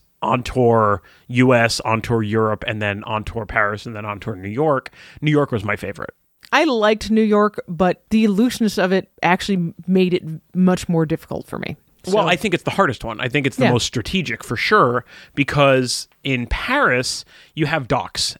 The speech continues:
Speaker 1: and you go to a place, and then you use a dock to go somewhere else. And it's a lot more kind of rigid or structured in that way. And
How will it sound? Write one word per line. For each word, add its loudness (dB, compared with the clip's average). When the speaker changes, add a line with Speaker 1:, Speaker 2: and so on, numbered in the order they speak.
Speaker 1:
and 0
you 0
go 2
to 4
a 2
place, 0
and -4
then -2
you -2
use 2
a -2
dock 0
to -16
go -2
somewhere -6
else. -10
And -2
it's -6
a 0
lot 2
more -2
kind 0
of -4
rigid 2
or -6
structured -2
in -6
that -2
way. -8
And 0